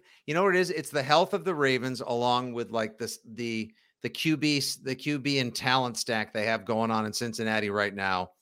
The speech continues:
Defense didn't take any steps back. They shored up that offensive line. And while Burrow's on that rookie deal along with Ja'Marr Chase and T Higgins, they, they're going for it. So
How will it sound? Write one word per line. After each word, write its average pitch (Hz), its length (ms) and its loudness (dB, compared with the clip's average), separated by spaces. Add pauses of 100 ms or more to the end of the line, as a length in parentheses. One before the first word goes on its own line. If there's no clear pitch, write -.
(260)
Defense 139 400 2
didn't 135 200 -2
take 131 180 2
any 127 100 -2
steps 123 380 0
back. 113 200 2
They 101 80 -4
shored 127 280 2
up 117 160 0
that 113 180 4
offensive 110 480 0
line. 98 420 0 (380)
And 113 300 0 (100)
while 113 240 2
Burrow's 123 400 4
on 123 140 0
that 117 160 0
rookie 120 280 -2
deal 120 240 2
along 113 220 2
with 113 100 -4
Ja'Marr 110 320 0
Chase 120 280 -2
and 110 100 -6
T 117 200 -4
Higgins, 123 380 -2 (460)
they, 110 140 2 (140)
they're 120 120 2
going 131 280 4
for 92 220 -2
it. 78 100 -12
So 85 260 -6